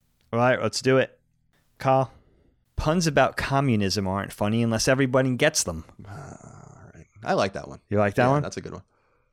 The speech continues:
Speaker 1: I lost another audiobook, and now I'll never hear the end of it.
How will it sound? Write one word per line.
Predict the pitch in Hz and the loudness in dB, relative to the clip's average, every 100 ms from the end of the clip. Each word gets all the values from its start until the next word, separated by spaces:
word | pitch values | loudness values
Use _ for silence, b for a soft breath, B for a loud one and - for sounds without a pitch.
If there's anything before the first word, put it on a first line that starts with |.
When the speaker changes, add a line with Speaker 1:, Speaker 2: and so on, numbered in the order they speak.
| _ _ _ _ _ - | _ _ _ _ _ -2
Speaker 1:
I | |
lost | 117 139 143 | 2 2 0
another | 139 131 123 | 0 2 4
audiobook, | 95 135 120 104 107 101 - - | 4 4 4 2 0 -2 -6 -12
and | - 127 | -4 0
now | 131 | 2
I'll | 139 | 4
never | 139 151 135 | 4 4 2
hear | 104 | 0
the | 95 90 | -4 -6
end | 92 | -8
of | |
it. | 90 | -10